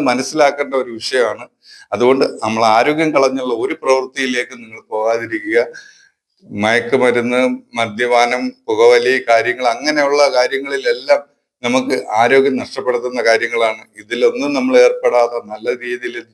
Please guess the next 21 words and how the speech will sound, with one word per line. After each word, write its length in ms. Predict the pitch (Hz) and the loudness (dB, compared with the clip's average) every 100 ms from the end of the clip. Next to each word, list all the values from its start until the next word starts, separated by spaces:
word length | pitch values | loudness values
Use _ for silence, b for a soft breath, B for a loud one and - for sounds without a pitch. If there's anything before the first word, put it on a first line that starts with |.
| 107 | -10
ജീവിച്ച് 420 | 113 113 - 113 - b b _ | -8 -8 -8 -10 -10 b b _
സുഖമായിട്ട് 800 | - - 110 127 127 127 131 131 120 | -10 2 4 4 4 0 0 -2 -4
നമ്മൾ 200 | 113 117 | -4 -2
ആരോഗ്യത്തോടു 640 | 113 110 123 127 120 120 117 | 0 0 -2 -6 -8 -12 -8
കൂടി 180 | 113 110 | -10 -12
ജീവിച്ച് 400 | 104 107 113 110 | -16 -16 -16 _
മുന്നോട്ട് 420 | 107 117 107 110 107 | -20 -20 -12 -10 -8
പോവുക. 340 | 104 107 107 113 B B B | -8 -4 -2 -2 B B B
എല്ലാ 260 | 101 110 139 143 | -2 2 0 2
കാര്യങ്ങളും 480 | 120 117 117 117 117 | 2 2 0 -2 -4
നമ്മളെ 280 | 110 104 110 - | -6 -8 -10 -10
പുറകെ 320 | 98 98 107 | -10 -4 -4
വരും. 300 | 107 101 107 _ b b _ | -2 -6 -8 _ b b _
ബാക്കിയുള്ളതെല്ലാം 960 | 92 101 117 107 104 104 98 107 123 120 | -4 -2 0 0 2 0 0 0 0 0
നമ്മളെ 300 | 107 107 110 - | -2 -6 -8 -8
പിന്നാലെ 420 | 104 104 107 107 101 | -16 -8 -8 -4 -4
എത്തും. 240 | 101 117 - B B B _ _ | -4 -16 -20 B B B _ _
ഇത്രയും 360 | 110 - 127 123 | -4 2 2 2
പറഞ്ഞുകൊണ്ട് 440 | 110 113 117 117 | 2 2 -2 -2
ഞാൻ 180 | 110 110 | -4 -4
എൻ്റെ 220 | 107 104 | -6 -6